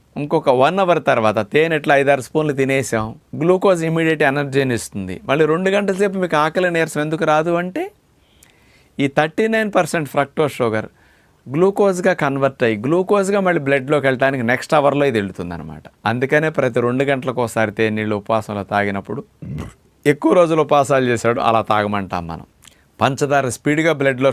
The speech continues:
షుగర్ స్థాయిల్ని పెంచేసింది, తేనె అట్లా పెంచదు. ఈ రెండిటికి ఉన్న డిఫరెన్స్. అందుకని ఇది, అది అమృతం. ఇది పాయిజన్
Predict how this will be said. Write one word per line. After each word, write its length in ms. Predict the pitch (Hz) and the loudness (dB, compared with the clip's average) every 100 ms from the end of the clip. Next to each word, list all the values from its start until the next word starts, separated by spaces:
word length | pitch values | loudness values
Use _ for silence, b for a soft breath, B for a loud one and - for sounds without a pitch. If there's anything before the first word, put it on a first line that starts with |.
| - | 2
షుగర్ 280 | 127 127 117 | 0 0 -2
స్థాయిల్ని 420 | - 120 127 117 117 | 0 0 2 0 -2
పెంచేసింది, 600 | 113 135 131 139 135 254 339 b b b b b _ | 0 -2 -2 -4 -6 -6 -8 b b b b b _
తేనె 340 | 117 113 117 98 90 - _ - | 2 2 2 -4 -8 -14 _ -14
అట్లా 180 | 98 110 - | -6 -4 -4
పెంచదు. 360 | 90 82 82 76 _ - | -6 -6 -12 -14 _ -6
ఈ 20 | 101 | -4
రెండిటికి 400 | 107 123 127 117 104 | -2 -2 -2 -2 -4
ఉన్న 120 | 95 90 | -4 -6
డిఫరెన్స్. 380 | 87 92 85 - b b b - | -8 -10 -12 -14 b b b -8
అందుకని 380 | 107 113 117 113 104 | -4 -4 -2 -2 -2
ఇది, 120 | 92 85 - b b b _ | -6 -10 -14 b b b _
అది 80 | 92 | -8
అమృతం. 480 | 98 139 147 143 90 76 _ _ _ 104 | -2 0 0 -2 -6 -10 _ _ _ -10
ఇది 140 | 92 92 | -8 -4
పాయిజన్ 400 | 95 104 110 110 | 0 0 0 -4